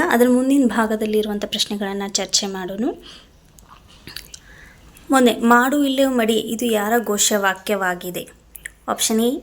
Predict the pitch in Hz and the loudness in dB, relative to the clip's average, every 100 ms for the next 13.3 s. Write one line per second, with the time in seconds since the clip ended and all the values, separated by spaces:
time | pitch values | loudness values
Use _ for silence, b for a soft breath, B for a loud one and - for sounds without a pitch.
0 | - - 220 208 220 214 269 - - 190 | -4 -2 0 2 2 0 -2 -4 -4 -2
1 | - 214 202 214 247 277 B B B - | -2 -2 -2 -2 -2 -4 B B B -4
2 | 220 196 202 196 202 - 220 226 247 247 | -2 0 -2 -2 -4 0 0 2 -2 -4
3 | 214 208 214 202 - 226 - 208 202 208 | -6 -4 -4 -2 -2 -2 -4 -2 -2 -2
4 | 220 233 - 196 - 208 202 214 226 - | -2 -4 -4 -6 -2 -2 -2 -2 -4 -8
5 | - - - 220 214 214 - 202 202 214 | -20 0 2 2 0 0 -2 -2 -4 2
6 | 247 214 - - - - _ _ - B | 4 4 2 0 -4 -20 _ _ -20 B
7 | B B B 277 277 - 254 247 254 240 | B B B -4 -2 0 2 2 2 -2
8 | 208 214 220 202 196 185 185 190 247 240 | -2 -2 -2 0 -2 -6 -8 -8 -6 -4
9 | 214 240 285 269 247 233 233 233 214 196 | 0 0 0 -2 0 0 0 0 -2 -2
10 | - B B B 233 240 226 233 233 208 | -6 B B B -4 0 2 2 0 -2
11 | - 208 190 185 - 185 180 175 185 185 | -2 -2 -4 -6 -6 -6 -6 -8 -10 -8
12 | 214 339 - - - 240 247 254 285 269 | -6 -6 -8 -20 -4 4 4 4 2 0
13 | 262 226 214 | 0 0 0